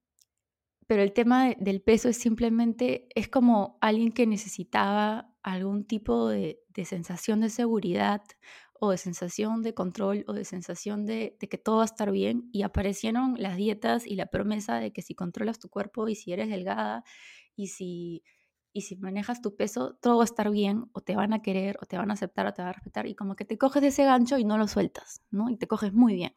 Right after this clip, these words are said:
y te aferras. Y de pronto esa cárcel de lechugas se vuelve tu espacio donde, si bien estás atrapada,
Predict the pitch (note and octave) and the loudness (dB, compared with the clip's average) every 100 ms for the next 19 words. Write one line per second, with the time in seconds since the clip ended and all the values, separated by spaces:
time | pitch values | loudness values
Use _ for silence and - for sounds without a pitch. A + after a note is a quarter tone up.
0 | _ G3+ - - G#3 - - - - - | _ -6 -6 -2 -2 -2 -6 -16 -20 -20
1 | - - - A3 A3 A#3+ B3+ C#4 C#4+ - | -20 -20 -4 -2 0 0 0 -2 -6 -6
2 | A#3+ B3 B3 B3 _ - A#3+ B3 A#3+ A3 | -4 -2 -4 -6 _ 0 2 2 0 0
3 | A3 A3+ G3+ C4 - _ _ _ _ _ | 2 2 2 -4 -10 _ _ _ _ _
4 | _ - F#3 G3+ G#3 G3+ A3 A#3+ - _ | _ -4 -2 0 2 0 -2 -6 -12 _
5 | _ _ _ _ A#3 G#3 - - G#3+ - | _ _ _ _ 2 4 4 2 -2 -2
6 | A#3 G#3 F#3+ F#3 - F#3 D4 F4 D#4 - | -6 -4 -6 -8 -4 0 2 2 -2 -6
7 | G#3+ E3 - F#3+ F#3 B3 | -6 -4 -2 0 0 -2